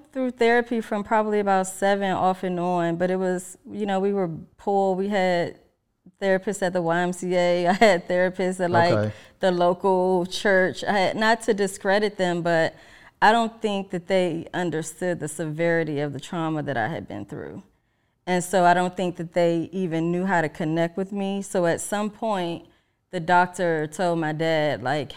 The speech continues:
Speaker 1: and Zoloft was kinda new during that time. And they were like, "If we, we can kinda ease her a little bit, put her on this medication."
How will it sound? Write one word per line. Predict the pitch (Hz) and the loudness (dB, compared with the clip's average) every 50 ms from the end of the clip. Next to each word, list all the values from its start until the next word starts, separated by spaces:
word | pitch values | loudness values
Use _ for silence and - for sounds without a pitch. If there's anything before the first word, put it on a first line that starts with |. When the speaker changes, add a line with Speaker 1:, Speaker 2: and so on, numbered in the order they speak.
| - - | -14 -10
Speaker 1:
and | - 180 170 | -6 -4 -2
Zoloft | 170 185 190 202 196 196 190 | 0 0 2 2 0 0 -2
was | 180 165 160 | -4 -10 -10
kinda | - - 208 180 175 175 160 | -8 -6 -4 -2 -2 0 -2
new | 170 175 180 196 240 247 | -2 -4 -4 -4 -4 -4
during | 190 160 147 127 107 | -4 -6 -6 -6 -6
that | 98 80 90 | -8 -10 -10
time. | - - 82 - - 78 - - 220 _ _ _ _ _ _ _ _ | -10 -12 -12 -12 -12 -14 -14 -14 -16 _ _ _ _ _ _ _ _
And | - 170 170 165 165 170 | -6 -4 -2 0 0 0
they | 170 170 | 0 0
were | 170 175 | 0 0
like, | 170 165 156 151 147 151 151 - - _ | 2 2 2 2 0 -2 -4 -8 -10 _
"If | - 165 160 | -8 -8 -6
we, | 165 170 165 165 - _ - | -6 -6 -8 -8 -10 _ -12
we | - 190 180 | -8 -8 -8
can | - - 175 | -6 -6 -6
kinda | 165 208 190 165 151 147 - - | -4 -2 -2 -2 0 -2 -4 -2
ease | - 185 190 202 196 208 208 - | -2 -2 0 0 -2 -4 -4 -2
her | 220 185 180 175 175 170 165 180 - - | 0 2 4 4 4 2 0 -2 -4 -6
a | - 170 | -6 -4
little | 170 170 170 170 | -2 -2 -2 -2
bit, | 160 165 165 165 156 156 147 - - - - | 0 0 0 2 2 0 0 -2 -6 -14 -10
put | - - 190 | -4 -2 0
her | 185 180 | 0 0
on | 180 175 180 | 0 0 -2
this | 170 170 - | -4 -4 -4
medication." | 180 170 160 160 160 - 247 220 214 220 214 - 175 165 170 160 160 160 | -4 -2 -2 -4 -4 -4 -2 -2 -2 -2 -2 -4 -4 -2 -2 -2 -2 -4